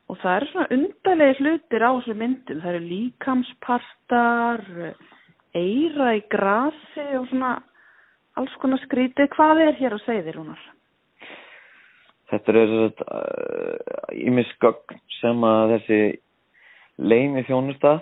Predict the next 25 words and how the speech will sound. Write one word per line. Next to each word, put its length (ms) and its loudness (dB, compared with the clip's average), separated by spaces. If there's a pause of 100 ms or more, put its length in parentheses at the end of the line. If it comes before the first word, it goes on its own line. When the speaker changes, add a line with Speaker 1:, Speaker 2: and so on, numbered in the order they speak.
(160)
Speaker 2:
hefur 240 -8
sankað 360 -2
að 140 0
sér. 160 -2
Leyniþjónustan 1040 -2
er, 180 -2
sem 200 -12
sagt, 280 -6
svona 380 -6 (1040)
skálduð 920 0 (540)
stofnun 640 -4 (200)
sem 280 -6
að 160 -2 (400)
ég 160 -4
hef 160 -6
búið 320 0
til, 220 2 (140)
sem 200 -6
að 100 -4
sér 240 2
um 160 0
að, 140 2 (1400)
um 160 2
að 80 6
rannsaka, 680 0